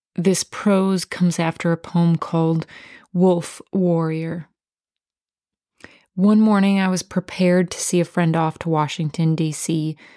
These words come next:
to argue a tribe's right to water.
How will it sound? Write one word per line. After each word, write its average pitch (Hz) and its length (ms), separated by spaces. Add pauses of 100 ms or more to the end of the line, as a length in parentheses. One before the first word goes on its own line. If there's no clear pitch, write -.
(220)
to - 140
argue 185 520
a 185 60
tribe's 170 760
right 170 400 (140)
to - 140
water. 165 560